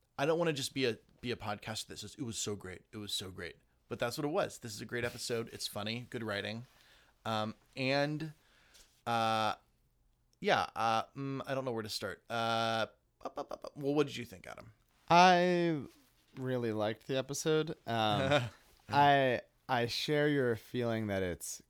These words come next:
Speaker 2: great.
Speaker 1: Okay, cool.
Speaker 2: Let's say.
Speaker 1: Good, good.
Speaker 2: Um, yeah, I think it's, uh, it's actually, so it's well written, like you said. I think that it is comedic. Um,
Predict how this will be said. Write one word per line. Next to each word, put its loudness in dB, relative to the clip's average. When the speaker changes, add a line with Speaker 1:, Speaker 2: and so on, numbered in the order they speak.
Speaker 2:
great. -6
Speaker 1:
Okay, -2
cool. 0
Speaker 2:
Let's -2
say. -2
Speaker 1:
Good, -4
good. -8
Speaker 2:
Um, 4
yeah, 8
I 2
think 0
it's, -2
uh, 2
it's 4
actually, 6
so 10
it's 4
well 8
written, 2
like 2
you 2
said. 2
I 4
think -2
that 4
it 2
is 0
comedic. 2
Um, 0